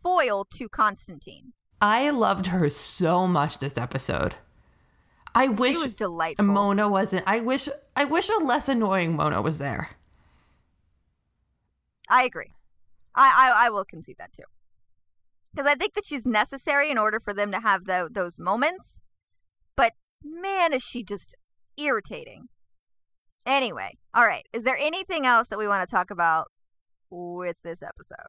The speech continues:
Speaker 2: Charlie.
Speaker 1: Charlie is amazing, and I love her.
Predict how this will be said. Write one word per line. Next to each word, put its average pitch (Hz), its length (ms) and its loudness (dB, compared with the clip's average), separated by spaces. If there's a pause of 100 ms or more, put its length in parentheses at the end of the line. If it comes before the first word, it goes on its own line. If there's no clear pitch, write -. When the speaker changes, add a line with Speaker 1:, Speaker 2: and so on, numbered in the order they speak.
Speaker 2:
Charlie. 233 1500 2 (640)
Speaker 1:
Charlie 220 280 0
is 254 80 -8
amazing, 202 500 -4
and 190 120 -2
I 185 80 0
love 185 240 2
her. 175 320 -4